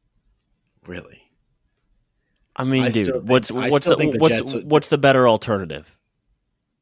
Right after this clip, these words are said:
Speaker 1: I think the Jets will trade for Jimmy,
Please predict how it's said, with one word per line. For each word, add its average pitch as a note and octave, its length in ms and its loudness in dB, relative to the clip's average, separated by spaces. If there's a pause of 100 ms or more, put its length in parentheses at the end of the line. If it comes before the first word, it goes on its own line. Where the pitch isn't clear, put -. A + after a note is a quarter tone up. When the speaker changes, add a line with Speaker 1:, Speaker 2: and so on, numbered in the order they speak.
(800)
Speaker 1:
I B2+ 160 -2
think C#3 180 -6
the A#2+ 80 -6
Jets G2+ 300 -8
will F#2+ 80 -14
trade F#2+ 280 -10
for F2+ 100 -18
Jimmy, D#2+ 300 -18